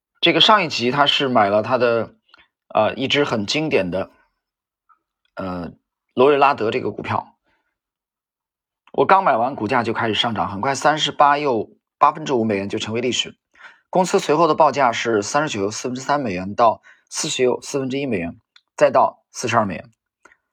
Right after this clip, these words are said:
我非常高兴，就好比亲身参与了一项巨大的新发展，一切看起来就像事先计划好的一样啊。这个是上一集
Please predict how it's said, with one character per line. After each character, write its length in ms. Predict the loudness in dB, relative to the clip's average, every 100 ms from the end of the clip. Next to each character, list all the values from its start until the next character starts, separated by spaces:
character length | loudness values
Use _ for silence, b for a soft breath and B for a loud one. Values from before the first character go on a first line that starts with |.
| _
我 140 | 2
非 100 | 4
常 140 | 4
高 140 | 4 2
兴， 280 | 0 -10 _ -2
就 120 | 2
好 160 | 4
比 140 | 2 -4
亲 260 | -4 -2
身 160 | -2 -2
参 300 | 0 0 0
与 60 | 0
了 60 |
一 80 | -2
项 200 | -2 -6
巨 180 | -4 0
大 160 | 2
的 80 | 2
新 240 | -2 -8 0
发 160 | 2
展， 220 | 2 -6 _ b b b b
一 160 | -6
切 160 | 0 0
看 240 | 2 0
起 140 | 0 -4
来 240 | -4 -6 _ _ _
就 100 | -2
像 240 | 0 -2 -2
事 220 | -4 0
先 260 | 0 0 -2
计 180 | 0 2
划 180 | 2 0
好 200 | 0 -4
的 100 | -4
一 60 |
样 280 | -4 -4 -4 _
啊。 140 | -12 -4
这 160 | -2
个 60 | -2
是 240 | -2 -2 -2
上 260 | 0 0
一 60 | 0
集 340 | -4 -4 -4